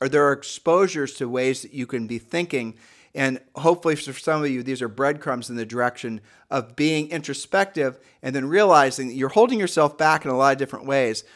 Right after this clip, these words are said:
from really being the best version of yourself, not just as a real estate agent, but also as a, you know, a, a brother, a spouse, a, a neighbor, a, you know, you're not actually allowing yourself to have a full, um, I think, human experience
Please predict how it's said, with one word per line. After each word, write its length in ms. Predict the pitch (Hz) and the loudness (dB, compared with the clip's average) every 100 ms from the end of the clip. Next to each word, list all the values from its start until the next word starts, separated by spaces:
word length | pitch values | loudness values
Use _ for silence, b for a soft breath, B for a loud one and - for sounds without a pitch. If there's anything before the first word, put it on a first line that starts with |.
| b | b
from 220 | - 139 156 | -6 -2 2
really 200 | 180 143 | 4 4
being 220 | 143 139 | 0 -4
the 80 | 127 | 0
best 240 | 135 - | 0 0
version 300 | 135 127 131 | -4 -4 -6
of 100 | 120 | -8
yourself, 400 | 113 - 101 - | -8 -6 -8 0
not 180 | 254 285 | 0 2
just 200 | 254 226 | 0 -4
as 120 | 196 | -2
a 60 | 185 | 0
real 160 | 160 | 2
estate 300 | 151 151 139 | 0 0 0
agent, 300 | 135 131 127 b b - | 0 0 -8 b b 2
but 100 | 147 | 6
also 280 | 156 156 139 | 6 6 -2
as 120 | 131 | 0
a, 160 | 117 - | -4 -6
you 120 | - 185 | -8 -4
know, 180 | 104 - _ | -4 -8 _
a, 240 | 147 139 - | -6 -4 -4
a 80 | 143 | -6
brother, 480 | 127 127 127 131 127 | -2 0 2 0 -2
a 60 | |
spouse, 520 | 127 - 117 120 131 131 | -4 -4 -2 0 -2 -4
a, 200 | 120 117 b b | -6 -8 b b
a 100 | - | -8
neighbor, 460 | 127 123 135 127 127 | -6 -2 -2 0 0
a, 140 | 120 - | 0 -2
you 120 | 156 | -6
know, 140 | 131 | -4
you're 200 | 110 160 | 0 0
not 280 | 190 180 180 - | 4 4 4 2
actually 600 | 156 165 - 175 170 160 | 2 2 -2 -4 -2 -2
allowing 480 | 135 135 147 185 196 | -2 0 2 4 2
yourself 500 | 156 135 127 113 110 b b b | -2 -2 0 0 -2 b b b
to 100 | - | -10
have 480 | 131 170 175 170 170 127 | -6 4 6 6 2 -8
a 40 | |
full, 760 | - _ 180 175 170 165 160 _ _ | -12 _ -2 2 4 2 -2 _ _
um, 300 | 120 123 117 - | -4 -2 -4 -6
I 80 | 135 | -8
think, 200 | 147 - | -8 -6
human 320 | 185 175 156 | -4 -2 -2
experience 720 | 139 - 185 196 156 131 - | -4 -6 -2 0 0 -2 -8